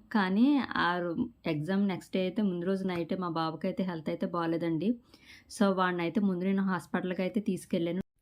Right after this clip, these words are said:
ఇదిగో ఎగ్జామ్ అండి. బాబుకేమో నైట్ అంతా బాగాలేదని చెప్పాను కదా, బాబునైతే ముందు నేను హాస్పిటల్కి అయితే తీసుకెళ్ళానండి.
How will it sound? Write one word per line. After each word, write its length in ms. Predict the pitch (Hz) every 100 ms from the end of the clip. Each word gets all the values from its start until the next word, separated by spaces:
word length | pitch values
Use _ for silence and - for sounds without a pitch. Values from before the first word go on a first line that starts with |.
| _ - -
ఇదిగో 280 | 208 190 185
ఎగ్జామ్ 520 | 226 190 170 180 185
అండి. 400 | 180 170 185 240
బాబుకేమో 600 | 240 196 175 180 202 208 208
నైట్ 240 | 175 175
అంతా 220 | 196 208
బాగాలేదని 440 | 190 175 175 175 190
చెప్పాను 400 | 185 - 175 170
కదా, 360 | 170 175 208 226
బాబునైతే 680 | 185 170 170 196 185 208
ముందు 260 | 214 185 180
నేను 220 | 185 185
హాస్పిటల్కి 560 | 196 170 - 180 185 190
అయితే 180 | 185 208
తీసుకెళ్ళానండి. 1080 | 190 175 - 185 175 170 165 160 190 320